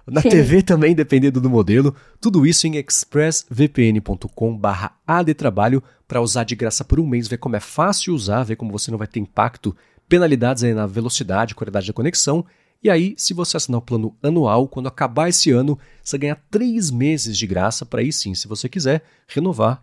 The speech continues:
Speaker 1: e eu te garanto, você vai querer renovar. expressvpn ponto com barra A D Trabalho, link na descrição. Muito obrigado, ExpressVPN, pelo patrocínio de mais esse episódio aqui do podcast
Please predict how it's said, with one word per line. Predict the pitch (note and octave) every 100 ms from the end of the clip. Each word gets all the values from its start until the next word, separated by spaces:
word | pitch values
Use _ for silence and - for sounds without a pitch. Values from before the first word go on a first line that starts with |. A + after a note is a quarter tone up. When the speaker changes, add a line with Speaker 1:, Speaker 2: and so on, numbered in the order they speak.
| -
Speaker 1:
e |
eu | G#2+
te | C3+
garanto, | G2 G2 -
você | A2 G#2
vai | G#2
querer | A2+ G#2+
renovar. | A#2 A#2 - - _ _ -
expressvpn | F#3+ - D3 D3 C#3+ A#2 G#2
ponto | - G2+ -
com | - G2
barra | F#2+ F#2 G2+ _
A | D3
D | C#3+
Trabalho, | C#3 F#2+ F#2+ A2+ A#2+ - _ _
link | G2 G#2+ F#3+ F#3+
na | E3+
descrição. | C#3+ C3+ A2 - G#2+ B2 A#2+ _ _ -
Muito | A2+ C#3 G3+ G3+ G3+ F#3+
obrigado, | D3+ C3+ B2 B2
ExpressVPN, | A#2+ - A2 A#2 G#2+ F#2+ F#2
pelo | G#2
patrocínio | F#2 - G#2+ G#2 F#2
de | F#2
mais | G2 F#2+
esse | G#2+
episódio | A#2 F#2+ F2+
aqui | -
do | F#2
podcast | F#2+ - A#2 D#3 - E3+